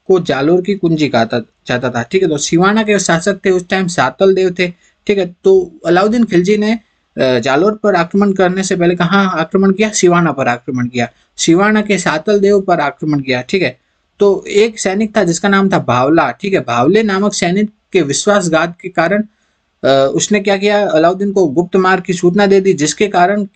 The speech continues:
अलाउद्दीन खिलजी ने सिवाना दुर्ग को जीत लिया। तो सिवाना पर आक्रमण था तेरह सौ आठ में, ठीक है। तो फिर उसके बाद सिवाना जीतने के बाद वो कहाँ बढ़ा? जालोर में बढ़ा, ठीक है।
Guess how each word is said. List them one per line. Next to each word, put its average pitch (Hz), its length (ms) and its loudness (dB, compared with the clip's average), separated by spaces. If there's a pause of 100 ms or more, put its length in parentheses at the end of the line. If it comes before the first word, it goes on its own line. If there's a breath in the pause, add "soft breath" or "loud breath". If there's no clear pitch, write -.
अलाउद्दीन 185 440 0
खिलजी 170 420 0
ने 220 180 0 (400)
सिवाना 190 420 0
दुर्ग 180 240 2
को 180 120 0
जीत 151 280 -2
लिया। 135 140 0
तो 131 100 -6
सिवाना 185 400 0
पर 196 180 0
आक्रमण 185 340 0
था 185 120 -2
तेरह 147 280 0
सौ 151 120 -2
आठ 160 300 -2
में, 196 160 -2 (140)
ठीक 233 140 0
है। 170 180 -4 (140)
तो 160 120 -2
फिर 175 160 2
उसके 180 240 0
बाद 190 320 -2 (680)
सिवाना 196 400 0
जीतने 185 320 -2
के 190 80 -6
बाद 185 260 0
वो 175 120 0
कहाँ 180 240 -2
बढ़ा? 196 180 0
जालोर 160 400 2
में 143 180 -2
बढ़ा, 113 280 -2 (580)
ठीक 190 180 -2
है। 131 180 -4